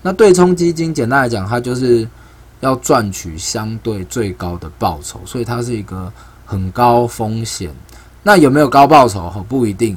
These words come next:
哦，因为很多对冲基金那个绩效也不怎么样。可是呢，有两件事是确定的。第一个呢，它的风险，哦，它的波动度很大，这个是可以确定的。第二个呢，就是它会收很重的管理费用，这也是确定。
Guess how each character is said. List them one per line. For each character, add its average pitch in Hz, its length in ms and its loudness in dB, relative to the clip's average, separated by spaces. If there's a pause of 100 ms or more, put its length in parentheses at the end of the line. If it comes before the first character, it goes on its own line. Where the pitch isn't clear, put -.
哦， 98 160 -6
因 127 80 -4
为 151 80 2
很 117 160 -2
多 131 160 0
对 143 140 4
冲 123 240 -2
基 120 140 -4
金 117 240 -4
那 120 100 -6
个 110 100 -2
绩 110 200 -8
效 110 180 -4
也 90 60 -6
不 90 120 -12
怎 85 140 -10
么 78 140 -12
样。 87 140 -10
可 131 80 -4
是 180 120 2
呢， 147 320 4
有 139 140 6
两 151 180 8
件 147 140 4
事 135 140 0
是 131 60 0
确 123 220 0
定 104 160 -2
的。 95 80 -6
第 160 160 6
一 156 60 6
个 131 160 2
呢， 107 200 -6
它 127 140 -4
的 123 100 -2
风 123 220 -4
险， 113 180 -6 (340)
哦， 92 120 -10
它 127 80 0
的 123 80 0
波 110 220 -2
动 107 180 -6
度 101 140 -8
很 90 80 -8 (100)
大， - 180 -8 (540)
这 - 100 -6
个 123 80 0
是 120 80 2
可 110 120 -2
以 95 60 -4
确 90 160 -8
定 80 180 -12
的。 71 60 -18 (400)
第 214 160 6
二 185 80 8
个 143 120 0
呢， 120 240 -2
就 127 140 -8
是 123 120 -6
它 131 300 -4
会 127 200 -2
收 113 300 -2
很 92 280 -6
重 104 260 -2
的 90 80 -6
管 98 260 -6
理 92 100 -6
费 90 240 -10
用， 87 200 -10
这 113 140 -6
也 90 120 -4
是 92 140 -12
确 90 180 -10 (120)
定。 - 100 -18